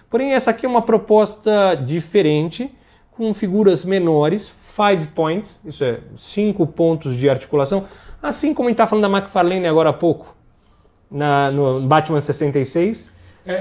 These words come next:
Speaker 2: tem mais do que cinco articula-, não é five points. Eu
Speaker 1: Ah,
Speaker 2: achava que era
Speaker 1: da
Speaker 2: quando
Speaker 1: McFarlane,
Speaker 2: antes de
Speaker 1: né?
Speaker 2: vir, não é five points, tem mais articulação do que isso, é menos do que um motivo.
Speaker 1: Então o Tadeu me corrigiu aqui, então eu vou ter que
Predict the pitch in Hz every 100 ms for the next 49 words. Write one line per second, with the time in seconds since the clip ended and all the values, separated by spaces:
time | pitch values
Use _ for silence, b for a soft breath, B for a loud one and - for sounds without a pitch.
0 | 196 - 180 175 202 214 214 - 190 202
1 | 180 - - 190 170 147 170 170 170 170
2 | 165 123 107 95 - - 170 151 147 151
3 | 147 143 131 127 117 139 143 127 151 180
4 | 165 151 156 139 151 165 160 151 147 -
5 | 127 151 - 143 131 147 147 139 - 131
6 | 117 - 120 113 110 - 110 104 117 135
7 | 131 131 139 170 110 110 - 107 104 98
8 | 98 95 - 101 - 175 165 220 214 202
9 | 214 208 190 185 190 185 170 208 202 202
10 | 190 196 190 - 147